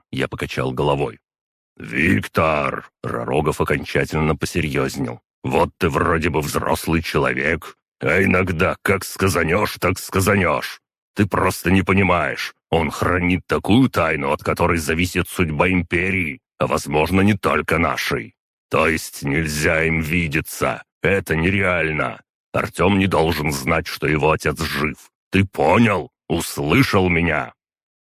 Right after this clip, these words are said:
«Дед, я-то тебя как раз прекрасно слышу», с тяжёлым вздохом проговорил я. «Но очень хочу, чтобы ты услышал меня. Вот я перекидываю всю эту информацию на себя и понимаю простую вещь.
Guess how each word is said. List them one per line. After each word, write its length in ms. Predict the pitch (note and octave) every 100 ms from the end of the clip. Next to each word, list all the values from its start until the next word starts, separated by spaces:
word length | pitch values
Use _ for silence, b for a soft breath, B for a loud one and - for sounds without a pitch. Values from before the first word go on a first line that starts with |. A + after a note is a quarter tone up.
| _
«Дед, 580 | - A1+ A#1+ B1+ - -
я-то 460 | C2+ D#2 A2 G#2+ F2
тебя 320 | D#2+ D2+ D#2+
как 200 | C#2+ -
раз 240 | D2+ -
прекрасно 760 | - D2 - - E2+ - - C2
слышу», 760 | - D#2 D#2+ D#2+ - C#2+ A1 - _
с 180 | - -
тяжёлым 480 | - - A2+ G2
вздохом 540 | E2+ C#2+ C#2+ D#2+ - C#2
проговорил 680 | D#2 C#2 C2+ C2 C2+ D2 C#2
я. 200 | A1+ - _ _ -
«Но 260 | C#2+ D2
очень 280 | C#2+ C#2+ D2
хочу, 400 | - - - E2+
чтобы 340 | E2 - D2+ D#2+
ты 160 | - F2+
услышал 600 | E2 - - E2 E2 E2
меня. 480 | D#2 D#2 D2+ B1+ - _ _ _ _ _
Вот 240 | - F#2+ -
я 120 | E2+
перекидываю 720 | - D#2 E2 A#2+ G2+ D2+ D2
всю 220 | - F2
эту 120 | D#2
информацию 680 | D#2 C#2+ C2+ - E2+ - E2+
на 100 | F#2+
себя 460 | - C#2 B1 B1+ -
и 80 | F2+
понимаю 460 | D2+ C#2+ C#2 D#2 D2+
простую 500 | D2+ - - D#2+ D2
вещь. 420 | C#2 A#1+ -